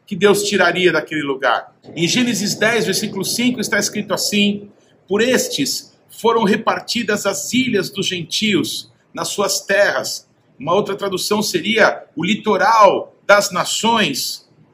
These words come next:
nas suas terras, cada qual segundo a sua língua, segundo as suas famílias, entre as suas nações. Essa representação dos filhos de Noé falam das nações que povoaram todo o mundo.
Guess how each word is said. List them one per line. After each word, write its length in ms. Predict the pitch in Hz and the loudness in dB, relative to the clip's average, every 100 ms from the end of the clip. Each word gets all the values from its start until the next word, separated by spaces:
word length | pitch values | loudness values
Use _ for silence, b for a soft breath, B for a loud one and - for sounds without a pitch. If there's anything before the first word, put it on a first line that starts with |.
| _ _ _ _ | _ _ _ _
nas 180 | 156 180 | -4 -4
suas 300 | - 190 180 | 0 -2 -2
terras, 680 | - 190 151 127 - b b _ | 0 0 2 0 -4 b b _
cada 380 | - 220 214 202 | -2 2 4 4
qual 460 | - - 226 240 240 | 2 2 4 4 0
segundo 440 | - 196 202 220 | -4 -4 -4 -2
a 40 | |
sua 260 | 202 - 196 | -2 -2 0
língua, 580 | 185 233 233 147 120 B B | 2 4 4 4 0 B B
segundo 340 | - 196 220 | -6 -2 0
as 80 | 220 | 0
suas 300 | - 220 214 | 0 -2 -2
famílias, 880 | - 180 180 254 240 147 110 - - _ - | -4 -4 2 2 2 0 -2 -6 -10 _ -8
entre 240 | 190 196 | -6 -2
as 80 | 190 | -4
suas 260 | - 208 190 | -2 -2 -2
nações. 840 | 185 - 202 202 143 123 - - - | -4 -4 2 2 2 -2 -10 -14 -6
Essa 260 | 175 175 | -2 0
representação 1400 | 226 247 269 254 226 240 214 196 - 202 233 165 113 - - - | 0 0 -2 -2 -2 -4 0 0 0 0 0 0 -2 -10 -16 -4
dos 240 | 208 - | -2 -2
filhos 320 | - 262 240 | -4 -4 -2
de 100 | 185 | -2
Noé 560 | 214 190 220 202 - - _ | 0 2 4 2 0 -8 _
falam 280 | - 247 | 0 2
das 200 | 240 240 | 2 0
nações 500 | 208 214 - 247 247 | -2 -4 0 0 0
que 100 | - | -2
povoaram 540 | 214 208 190 208 208 196 | -4 -4 0 0 0 0
todo 220 | 202 190 | -2 -4
o 40 | |
mundo. 440 | 180 190 175 131 | -2 -2 -2 -8